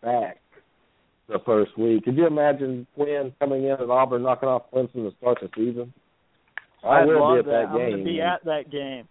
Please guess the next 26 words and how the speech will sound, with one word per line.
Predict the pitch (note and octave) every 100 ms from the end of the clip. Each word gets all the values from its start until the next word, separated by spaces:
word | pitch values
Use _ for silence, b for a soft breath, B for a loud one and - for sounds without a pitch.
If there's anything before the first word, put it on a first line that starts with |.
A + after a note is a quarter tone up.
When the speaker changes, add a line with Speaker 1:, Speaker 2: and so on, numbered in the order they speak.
| -
Speaker 2:
I'm | C3+ E3
gonna | F3
be | D#3+ F3 F3+
at | F#3 F3+
that | E3 D3
game. | C#3+ C#3 A2
Speaker 1:
Yeah, | G#2+
I |
will. | A2+ A2+ A2 - - _ _ _ _ _ _ _ _ _ _ _ _ _ _ _ - -
Well, | G#2+
maybe | A#2 B2+
I | B2+
can | B2 B2+
meet | B2+ A2
you | G#2
for | G#2
the | G2
first | - G2 F#2
time | - G2 F#2
then, | F#2+ F#2+
because | F#2 G2
I'll | A2 A#2
be | A#2
there | A2 A2 G2+
too. | - A#2 G#2 G2
And, | F#2 F2